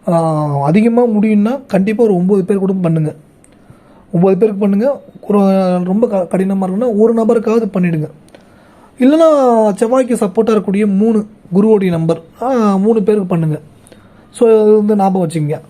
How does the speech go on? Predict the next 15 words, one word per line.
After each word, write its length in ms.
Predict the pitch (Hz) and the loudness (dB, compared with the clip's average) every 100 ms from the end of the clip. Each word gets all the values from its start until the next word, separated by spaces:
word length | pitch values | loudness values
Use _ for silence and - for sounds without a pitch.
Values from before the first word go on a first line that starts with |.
| _ _ - - - | _ _ -20 -20 -4
அடுத்தது 520 | - 247 339 359 285 | 0 0 2 2 2
வந்து 360 | 214 208 294 - | 0 0 -4 -2
திங்கள், 380 | 208 208 185 - _ | -2 0 -2 -6 _
இது 180 | 202 220 | 0 2
வந்து 180 | 214 220 | 2 -2
சந்திரன், 440 | - 233 254 233 - _ _ - - | -2 0 0 -2 -8 _ _ -20 -8
அதாவது 280 | 202 220 226 | 0 2 2
ஒரு 180 | 208 185 | 0 -2
திங்கட்கிழமையில 640 | 202 226 254 214 185 202 302 - - - _ | -6 -2 -2 0 -2 -2 -4 -8 -20 -20 _
சகோதர 600 | - 240 269 370 330 240 | -4 -2 0 2 2 2
ஒரு, 160 | 214 | 0
ஆ, 520 | 196 190 185 185 185 180 | 0 0 0 0 0 0
ஒரு 120 | 185 | -2
தாய் 240 | 180 220 285 | 0 0 2
உறவுக்கு, 420 | 233 180 156 | 2 0 -4